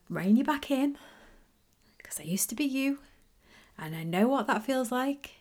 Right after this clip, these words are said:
And I, I know that this is the way our brains are programmed to just instantly lean towards that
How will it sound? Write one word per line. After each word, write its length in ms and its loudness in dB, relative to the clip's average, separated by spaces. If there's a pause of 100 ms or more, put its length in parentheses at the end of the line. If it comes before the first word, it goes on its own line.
(540)
And 100 -12
I, 320 -6
I 220 0
know 260 8
that 360 0
this 260 6
is 240 -2
the 140 0
way 220 4
our 160 2
brains 520 4
are 200 0
programmed 640 4
to 100 -6
just 260 -4 (100)
instantly 920 2
lean 360 6
towards 460 0
that 320 4